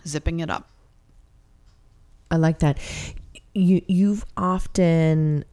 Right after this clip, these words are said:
Speaker 2: we've talked about the magic of rose
Speaker 1: Mm-hmm.
Speaker 2: and
Speaker 1: Mm-hmm.
Speaker 2: bringing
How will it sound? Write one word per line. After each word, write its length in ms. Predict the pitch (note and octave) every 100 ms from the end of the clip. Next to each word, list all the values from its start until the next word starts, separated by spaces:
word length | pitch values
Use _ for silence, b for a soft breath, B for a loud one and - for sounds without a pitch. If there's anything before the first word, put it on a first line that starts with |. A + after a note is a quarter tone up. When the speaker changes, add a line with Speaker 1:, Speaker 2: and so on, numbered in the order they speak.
| -
Speaker 2:
we've 240 | E3 F3
talked 360 | - F#3 F3 -
about 460 | E3 D3+ C#3 C3+ -
the 60 |
magic 400 | C#3+ C3 D3 E3+
of 160 | D#3 D3
rose 640 | C#3+ C3 C3+ A#3+ D#4 - - - - -
Speaker 1:
Mm-hmm. 760 | G#3 A3 A#3 A3+ G#3 G#3+ G#3+ F#3+
Speaker 2:
and 760 | F#3 E3+ E3 D#3+ D#3+ D#3+ D#3+
Speaker 1:
Mm-hmm. 240 | D3+ - E3
Speaker 2:
bringing 880 | - D#3+ E3 D#3+ D#3 D#3 D#3 D3+ D3